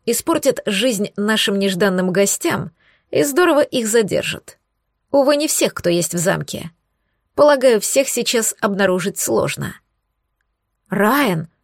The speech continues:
поражённо ахнула я. На губах принца возникла ухмылка. «Не зря же тех, кто владеет магией проклятий, не любят». Повисла долгая пауза.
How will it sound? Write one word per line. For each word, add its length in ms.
поражённо 600
ахнула 380
я. 320
На 200
губах 380
принца 380
возникла 540
ухмылка. 720
«Не 240
зря 260
же 160
тех, 320
кто 220
владеет 440
магией 400
проклятий, 840
не 240
любят». 500
Повисла 540
долгая 380
пауза. 540